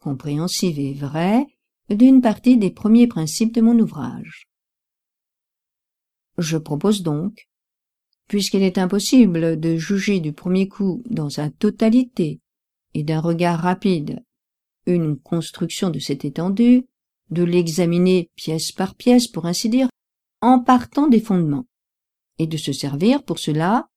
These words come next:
des présents prolégomènes, comme d'une esquisse générale à laquelle on pourrait à l'occasion comparer l'ouvrage même.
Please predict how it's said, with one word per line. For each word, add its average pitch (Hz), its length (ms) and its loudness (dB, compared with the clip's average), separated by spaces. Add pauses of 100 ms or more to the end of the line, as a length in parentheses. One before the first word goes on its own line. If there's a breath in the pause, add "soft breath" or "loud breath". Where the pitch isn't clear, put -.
(340)
des 175 160 2
présents 165 640 -4 (100)
prolégomènes, 220 920 4 (520)
comme 170 220 0
d'une 180 220 2
esquisse 233 760 -2 (140)
générale 185 1000 2 (580)
à 180 100 0
laquelle 175 360 2
on 240 100 6
pourrait 196 360 -2
à 160 40 -2
l'occasion 156 520 0
comparer 175 440 -2
l'ouvrage 202 440 0
même. 156 460 -4